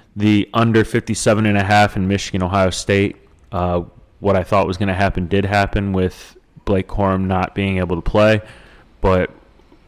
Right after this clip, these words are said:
I didn't foresee J J McCarthy having the game he did. So that's where we're at with that. Uh, so, yeah, I'm two and one last week, twenty-six and twenty-one overall. What was your picks last week then?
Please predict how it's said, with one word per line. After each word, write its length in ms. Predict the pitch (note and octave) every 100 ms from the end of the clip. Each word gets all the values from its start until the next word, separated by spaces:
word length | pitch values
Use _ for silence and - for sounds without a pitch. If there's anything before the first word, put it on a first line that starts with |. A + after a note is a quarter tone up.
| _ _
I 100 | -
didn't 520 | F2 - A2 G2+ G#2 -
foresee 840 | G#2+ G2 - - G2+ F#2+ F2+ F2+ - - _ _ _ _ _ _ _
J 140 | - G2
J 120 | F#2+
McCarthy 560 | F2+ - G#2+ F#2+ G2+ F2+
having 220 | F2+ F2+
the 80 | E2+
game 220 | F2+ E2+
he 180 | E2+ D2
did. 260 | - B1
So 300 | - - - - - - - - - - _
that's 220 | F2 F#2+ G#2+
where 140 | G#2
we're 140 | G#2
at 180 | G2 E2+
with 120 | F#2
that. 340 | F#2+ E2 D2 - - - - - - - -
Uh, 300 | F#2 F#2 F2+
so, 160 | E2+ A2+
yeah, 240 | B2 G2+
I'm 140 | G2+ F#2+
two 300 | - A#2 G#2+
and 140 | G#2
one 280 | G#2+ G#2+ G#2
last 380 | G2+ G2+ - A2+
week, 140 | G2+
twenty-six 500 | - G2+ F#2 G#2 E2+
and 80 | -
twenty-one 480 | - G2+ G2 F#2+ -
overall. 560 | F#2+ F#2 F#2+ F#2+ G2 F#2
What 180 | G#2
was 180 | F#2 F#2
your 180 | F2+ F#2+
picks 460 | - F#2+ F2+ - F2
last 360 | E2 D#2+ -
week 200 | C#2 -
then? 300 | D2+ C#2 -